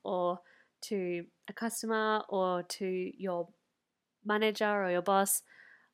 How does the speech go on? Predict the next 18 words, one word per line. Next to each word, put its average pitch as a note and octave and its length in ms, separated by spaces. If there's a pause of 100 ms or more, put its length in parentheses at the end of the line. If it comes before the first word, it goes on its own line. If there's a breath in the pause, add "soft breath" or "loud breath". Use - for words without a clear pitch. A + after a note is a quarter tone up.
(140)
"I G#3+ 100
just F#3+ 360
don't F#3+ 180
have F#3+ 180
capacity F3+ 480
for - 120
this. - 340
Like, F#3+ 240 (340)
can G#3 140
you F#3+ 80
give F#3 120
it F3+ 80
to - 80
somebody G3 320
else F#3 300
to G3 60
do, F3+ 320 (180)
or F3+ 460